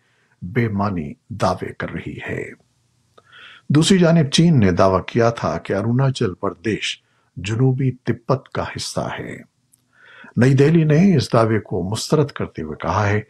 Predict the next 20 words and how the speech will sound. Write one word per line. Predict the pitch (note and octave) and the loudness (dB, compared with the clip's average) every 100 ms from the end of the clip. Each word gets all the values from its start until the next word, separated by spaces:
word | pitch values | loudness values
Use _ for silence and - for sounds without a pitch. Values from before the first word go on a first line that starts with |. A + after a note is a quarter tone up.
| - - _ | -18 -20 _
کہ | - | -4
اروناچل | A#2 B2 C#3+ D#3+ D3 C3 | 0 2 4 2 2 2
پردیش | A2+ F#2 G2+ G#2 A2+ - G#2 | 0 -2 0 -2 -2 -4 0
ہمیشہ | A2+ C3 - - | 2 2 0 -4
سے | - D#2 D#2+ - _ _ _ | -6 -6 -6 -10 _ _ _
بھارت | G2+ G2+ G#2+ F#2 - | -6 0 0 -2 -8
کا | - E2 E2+ | -10 -10 -8
حصہ | - - - - | -10 -8 -8 -6
رہا | F#2 F2 - | -6 -6 -8
ہے۔ | E2+ - - - _ _ _ _ _ _ _ _ _ _ _ _ _ _ _ _ _ _ _ _ _ _ _ - | -12 -16 -20 -20 _ _ _ _ _ _ _ _ _ _ _ _ _ _ _ _ _ _ _ _ _ _ _ 0
بھارتی | B2 C3 - B2 | 2 2 2 0
سپریم | - G#2+ A2 G#2 | 2 -2 -2 -2
کورٹ | - C3 B2+ | 2 0 2
نے | C3+ G#3+ | 0 2
منگل | E3+ A#2 A#2 B2 | 4 2 2 0
کو | A#2+ | 0
شہریت | G#2+ A2 A#2+ C#3 C3 | -2 0 2 0 0
کے | - | -6
ترمیمی | - G#2 B2 B2 | -4 -2 0 0
قانون | G2 F#2 F2 E2+ B2+ | -2 -2 -2 -2 -2